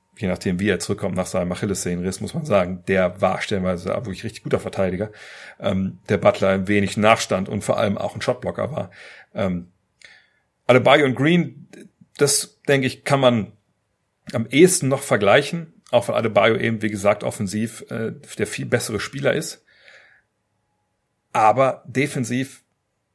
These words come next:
auch wenn er da eine Menge anbietet, wir haben natürlich den Block jetzt, äh, am Kopf, da würde ich von ihm mir noch ein bisschen mehr wünschen, dass er mehr noch hinten der, der defensive Quarterback ist, der ein bisschen mehr redet. Ähm, aber das, das sind dann Nuancen.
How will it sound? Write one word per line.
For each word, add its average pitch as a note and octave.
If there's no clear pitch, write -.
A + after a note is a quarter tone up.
auch G2
wenn D3
er F3
da D#3
eine C#3
Menge C#3
anbietet, C3+
wir A2+
haben A2
natürlich A#2+
den A2
Block A2+
jetzt, A#2+
äh, A#2
am A2+
Kopf, -
da A2
würde D3+
ich C#3
von B2
ihm C#3
mir C3
noch B2+
ein A#2
bisschen B2
mehr A#2+
wünschen, C3
dass A#2
er A2
mehr A#2
noch A2+
hinten A#2
der, G#2
der A2+
defensive G#2+
Quarterback A2
ist, G#2
der F#2+
ein F2+
bisschen G#2
mehr F#2
redet. G2
Ähm, -
aber A#2+
das, -
das A#2
sind A2
dann G2
Nuancen. F#2+